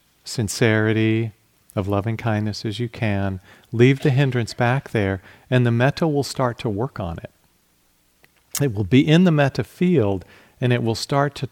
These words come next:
take part in the metta. So we often talk about how when a hindrance is present,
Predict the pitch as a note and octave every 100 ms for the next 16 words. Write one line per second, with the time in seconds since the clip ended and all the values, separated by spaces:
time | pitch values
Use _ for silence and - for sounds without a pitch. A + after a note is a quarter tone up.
0 | - - C#3+ C#3 - - _ _ - -
1 | C3 G#2 - - _ _ _ A2+ G#2+ G2
2 | G2 G2+ - E2+ D#2+ _ _ _ _ -
3 | - D#3 D#3+ E3+ F3+ E3+ D#3 D3+ - C3
4 | B2 A2+ A2+ B2+ A2+ A#2+ G#2+ D3 E3+ D3
5 | - G#2+ - G#2+ G2 G#2 G2+